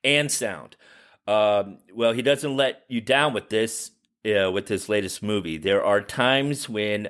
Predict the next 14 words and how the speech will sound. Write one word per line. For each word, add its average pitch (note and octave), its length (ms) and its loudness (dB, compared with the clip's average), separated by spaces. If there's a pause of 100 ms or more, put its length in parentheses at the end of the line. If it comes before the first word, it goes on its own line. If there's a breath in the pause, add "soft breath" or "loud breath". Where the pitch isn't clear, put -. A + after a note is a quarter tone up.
(120)
I G#2+ 100 2
got A2+ 220 0
goosebumps C3+ 640 0 (540 loud breath)
when G#2 600 0
he B2 220 -4
involved A2+ 440 2
music A#2+ 560 0
with G#2 160 -4
haunting G#2+ 460 -4
sounds A#2+ 800 -2
that G2+ 420 -2
seemed A#2 320 -2
to A2+ 80 0
go G#2+ 480 0